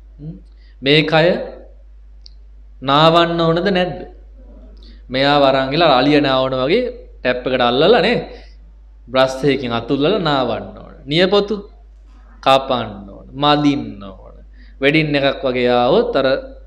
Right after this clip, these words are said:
පාට කුප්පියක් ගෙනල්ලා ඕක හැඩයට ගාන්නත් ඕන. එහෙම යනවා නම් තොල් වලත් අර මොකක් දෙකක් තියෙනවා මන් දන්නේ නැහැ. ඒක අරගෙන මේකේ උලන්න ඕනද නැද්ද? උලන්න ඕන. උලාගෙන නොගියොත්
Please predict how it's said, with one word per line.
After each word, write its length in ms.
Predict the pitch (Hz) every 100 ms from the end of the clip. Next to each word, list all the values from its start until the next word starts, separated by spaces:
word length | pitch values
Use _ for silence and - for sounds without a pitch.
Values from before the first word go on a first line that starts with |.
| - -
පාට 280 | 139 143 139
කුප්පියක් 500 | 135 123 123 120 117
ගෙනල්ලා 360 | 117 127 180
ඕක 160 | 151 151 240 - - - - -
හැඩයට 400 | - 135 135 139 185
ගාන්නත් 1160 | 147 135 131 123 120 113 113 110 151 - -
ඕන. 320 | 123 107 - - - - - - - - - - -
එහෙම 220 | 165 220
යනවා 360 | 214 175 156 143
නම් 180 | 170 214
තොල් 260 | - 185 190
වලත් 420 | 156 143 175 -
අර 120 | 160 156
මොකක් 200 | 147 151 147
දෙකක් 360 | 143 139 139
තියෙනවා 340 | 139 143 170 147
මන් 120 | 135
දන්නේ 240 | 127 127
නැහැ. 200 | 143 196
ඒක 140 | 147 147
අරගෙන 400 | 139 139 160 208
මේකේ 320 | 151 151 170
උලන්න 320 | 143 147 151
ඕනද 180 | 156 165
නැද්ද? 280 | 202 190 - - - - - - - -
උලන්න 460 | 139 131 123 151 170
ඕන. 160 | 131
උලාගෙන 460 | 131 143 160 160 151
නොගියොත් 440 | 143 156 196 269